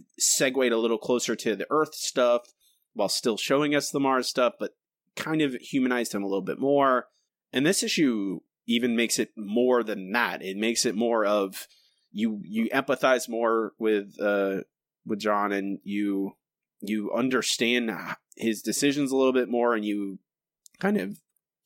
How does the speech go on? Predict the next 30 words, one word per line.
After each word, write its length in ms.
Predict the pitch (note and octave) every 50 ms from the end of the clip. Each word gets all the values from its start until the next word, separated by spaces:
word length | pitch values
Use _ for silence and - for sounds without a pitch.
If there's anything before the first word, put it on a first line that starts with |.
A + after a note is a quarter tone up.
| - -
even 260 | C#3 D3 F3+ F#3 F3+
get 240 | F#3 G3+ - _ -
closer, 340 | - F3 F#3+ F#3+ - G#3+
a 60 | G3 F#3
little 160 | F#3+ G3 F#3+
bit 140 | F#3+ F#3 -
closer 220 | - F#3 - - -
to 80 | F3+ F3
his, 140 | E3 C#3+ - _ _ _ -
his 180 | D3 D3+ E3 _ _ _ -
partner 300 | - G3 G3+ F#3+ G#2 G2+ F#2+
as 120 | G#2 A2
well. 300 | B2+ C#3 G#2+ F#2+ F2+ - _ _ _ _ _ _ _ _ -
She 140 | G#2 - B2+
hasn't 240 | C3 B2+ B2 A#2+ A#2
had 80 | A#2+ A#2
a 40 | A2
lot 280 | A2+ G#2+ G#2 G#2 - - - - - _ _ _ _ -
of, 560 | G#2+ G#2 G2 G2 F#2+ F#2+ - - - - - _ _ _ _ _ _ _ _ _
she 120 | - D3+
hasn't 160 | D3+ D3 C3 B2+
had 80 | B2+
a 60 | A2+
lot 240 | A2+ A2+ A2 G#2 G2+
of 220 | G2 F#2+ F#2+ F#2+ - - - _ _ _ _ _ - -
character 580 | - A#2 G2+ E2 - - - D#2+ - - - _ _ _ -
in 260 | - G2 F#2+ F2+ - -
the, 160 | - E2 - _ _ - - -
so 180 | - - G2 -
far, 100 | G2+